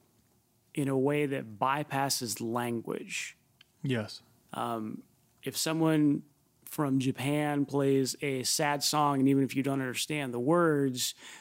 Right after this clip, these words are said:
Speaker 1: you'll feel that emotion. And I think that's a really special thing, um, and a, and a unique thing, and something I enjoy tremendously. Um,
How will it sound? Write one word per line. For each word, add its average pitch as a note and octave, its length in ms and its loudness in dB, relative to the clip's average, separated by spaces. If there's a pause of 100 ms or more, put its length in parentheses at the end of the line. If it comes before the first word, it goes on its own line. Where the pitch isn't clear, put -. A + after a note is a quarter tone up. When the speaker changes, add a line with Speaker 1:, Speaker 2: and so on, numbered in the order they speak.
(140)
Speaker 1:
you'll D3 240 2
feel F3 720 2
that C#3+ 220 0
emotion. B2+ 720 -2 (1000)
And D3+ 120 -2
I D3 60 -2
think F3+ 180 -2
that's F#3 180 0
a D#3 40 -2
really D#3 280 8
special C#3 400 0
thing, B2 480 -2 (380)
um, B2 460 -4 (640)
and C3 180 -6
a, B2+ 40 -6
and B2+ 300 -6
a B2 40 -2
unique C#3+ 400 2
thing, A#2+ 200 -6
and A#2 100 -6
something C3 300 -2
I A#2+ 120 -2
enjoy A#2+ 560 0 (100)
tremendously. A#2 720 -4 (760)
Um, A2 400 -8